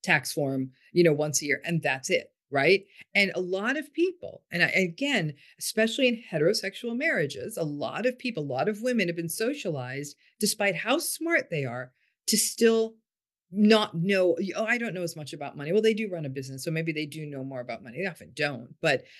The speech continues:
so in that way, the narcissistic person will get in there. They will hijack the finances under the pretense of, "I'm doing you a favor." And then the person will find themselves in a position, the other person in these divorces will find themselves like,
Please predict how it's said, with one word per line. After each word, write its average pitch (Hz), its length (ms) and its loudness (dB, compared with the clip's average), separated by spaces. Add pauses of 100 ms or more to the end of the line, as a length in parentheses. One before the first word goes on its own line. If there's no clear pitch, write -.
(120)
so - 320 4
in 269 180 4
that 262 240 -2
way, 185 540 0 (220)
the 185 120 6
narcissistic 185 800 -2
person 165 380 -4
will 147 120 -2
get 180 280 2
in 185 220 -2
there. 117 320 -10 (260)
They 180 120 10
will 143 160 4 (120)
hijack 233 500 -2
the 139 80 -8
finances 131 800 -8
under 226 380 4
the 180 80 2
pretense 165 560 -6
of, - 180 -6
"I'm 180 240 2
doing 170 360 -2
you 143 220 -6
a 143 100 -12
favor." 196 800 0 (460)
And 185 260 6
then 170 500 2 (200)
the 185 100 2
person 180 480 -4
will 147 520 -2 (920)
find 170 220 2
themselves 170 400 -2
in 147 80 -8
a 139 60 -10
position, 139 420 -4
the 135 120 -6
other 151 160 0
person 139 320 -6
in 135 80 -14
these 143 140 -14
divorces 165 440 -6
will 139 100 -4
find 147 260 -8
themselves 139 380 -4
like, 143 180 -4